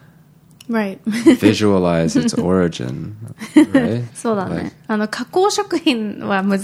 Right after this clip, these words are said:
Speaker 1: しいよね。
Speaker 2: Yeah, yeah. But there, like, the,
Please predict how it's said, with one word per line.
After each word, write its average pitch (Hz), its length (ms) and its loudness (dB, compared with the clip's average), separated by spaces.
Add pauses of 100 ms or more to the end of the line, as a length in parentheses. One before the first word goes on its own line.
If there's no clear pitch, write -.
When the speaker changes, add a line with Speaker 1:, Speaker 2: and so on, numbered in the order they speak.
(200)
Speaker 1:
し 202 160 -6
い - 20 -4
よ - 80 -6
ね。 226 320 -4
Speaker 2:
Yeah, 82 420 -4 (280)
yeah. 82 300 -8 (580)
But 98 320 -2
there, 104 320 2 (140)
like, 98 300 -4
the, 85 380 -2